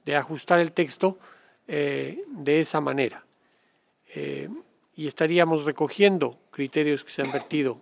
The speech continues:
en las distintas intervenciones. Eh, veo que la delegación rusa pide la, la palabra.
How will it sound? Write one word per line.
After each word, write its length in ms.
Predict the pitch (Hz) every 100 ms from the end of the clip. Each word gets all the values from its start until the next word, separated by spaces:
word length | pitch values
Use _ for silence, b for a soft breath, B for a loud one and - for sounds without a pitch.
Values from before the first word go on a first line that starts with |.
| -
en 140 | 135
las 120 | 135 120
distintas 460 | 120 160 139 127
intervenciones. 760 | 123 120 117 113 117 98 - _ _ _ _ _ _ _ _ _ _ _ _ _ _ _ _ _ _ -
Eh, 420 | 151 147 143 - - -
veo 260 | 170 170 160
que 120 | 151
la 100 | 147
delegación 500 | 143 143 135 170 160
rusa 300 | 170 147 156
pide 440 | _ _ 165 160
la, 280 | 147 131 131
la 120 | 135
palabra. 540 | 135 147 175 185 190